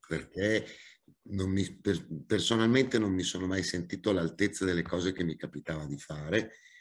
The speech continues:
e quindi ho sempre dovuto rampegarmi, per dirla alla milanese, eh, su montagne che secondo me erano troppo alte per le mie capacità.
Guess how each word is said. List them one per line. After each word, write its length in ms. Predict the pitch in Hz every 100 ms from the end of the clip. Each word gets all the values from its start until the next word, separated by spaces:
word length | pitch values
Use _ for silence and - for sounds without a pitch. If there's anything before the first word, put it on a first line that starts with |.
| - -
e 120 | - 85
quindi 260 | 107 104
ho 40 | 90
sempre 360 | 98 92 90
dovuto 600 | 82 87 95 - 92 - - _ -
rampegarmi, 1400 | 85 107 123 120 120 117 92 101 92 82 80 87 98 98
per 220 | 87 73
dirla 340 | 78 90 82
alla 160 | 80 80
milanese, 840 | 85 90 104 90 76 78 85 90 - - - _ _
eh, 320 | - 82 78 78
su 760 | - 90 92 90 87 82 78 76
montagne 760 | 87 87 107 104 110 110 107
che 180 | - 82
secondo 440 | - 82 87 85 82
me 120 | 92
erano 300 | 101 92 85
troppo 380 | - 95 - 95
alte 600 | 85 85 76 - 82 73 - - - -
per 180 | 90 85
le 100 | 85
mie 200 | 87 80
capacità. 760 | 87 82 78 - - 69